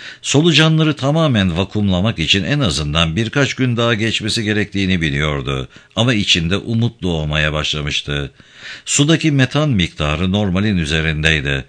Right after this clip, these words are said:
ama endişe etmek için gerçek bir sebep yoktu. Eğer solucanlar ve bakterileri yok etmeyi başarırlarsa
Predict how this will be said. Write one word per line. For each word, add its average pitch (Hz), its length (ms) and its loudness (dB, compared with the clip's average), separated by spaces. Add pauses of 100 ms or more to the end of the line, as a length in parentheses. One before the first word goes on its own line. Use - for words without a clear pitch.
(120)
ama 120 200 0
endişe 113 420 0
etmek 107 320 -2
için 104 300 -2
gerçek 92 480 -2
bir 92 120 -2
sebep 80 380 -2
yoktu. 73 580 -4 (580)
Eğer 175 260 4
solucanlar 131 800 2
ve 80 160 2
bakterileri 80 640 0
yok 104 220 0
etmeyi 92 400 0
başarırlarsa 82 960 0